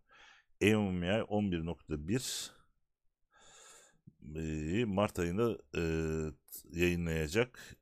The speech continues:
Huawei E M I on bir kullanıcı arayüzünün devam niteliğinde on bir nokta bir yazılım günceli bu sene yayınlanacak. Önümüzdeki ay piyasaya çıkması gereken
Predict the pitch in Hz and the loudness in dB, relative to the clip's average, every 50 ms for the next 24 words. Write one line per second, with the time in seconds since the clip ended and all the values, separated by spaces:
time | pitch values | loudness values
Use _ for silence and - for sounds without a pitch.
0 | - - - - - - 90 92 98 101 98 98 98 92 95 101 101 101 98 98 | -20 -16 -14 -14 -4 2 4 6 6 6 6 6 6 6 6 4 4 4 2 0
1 | 95 107 110 107 104 - - - 92 95 101 98 110 95 95 87 92 92 87 90 | 0 0 0 -2 -2 -4 -4 -2 -2 0 0 2 2 2 2 0 -2 -2 2 6
2 | 87 90 95 98 98 - - 87 82 80 78 80 69 58 65 62 - - - - | 6 6 6 4 0 -4 -2 -2 -2 -2 -2 -4 -6 -8 -10 -18 -20 -8 -2 0
3 | 90 95 95 90 80 82 80 - - 82 80 95 131 123 110 85 87 85 101 101 | 2 2 2 2 0 -2 -4 -4 -4 -2 -2 0 -2 0 0 0 0 0 0 0
4 | 101 92 87 85 85 90 101 - - - - 95 90 87 85 82 80 78 78 78 | -2 -2 -4 -4 -4 -6 -6 -6 -8 -6 -4 -2 0 0 0 0 -2 -2 -4 -4
5 | 82 107 107 - - 80 90 92 90 90 92 - - 95 87 87 - - 85 82 | -4 -6 -8 -6 -4 -4 -2 -2 -2 -4 -6 -2 0 2 2 2 0 -2 -4 -2
6 | - - 85 80 - - - - - - 90 87 80 76 71 69 - - - 110 | -2 -2 -4 -4 -6 -10 -10 -10 -8 -8 -6 -4 -2 -2 -2 -4 -4 -4 -2 -2
7 | 135 143 131 | -2 -2 -4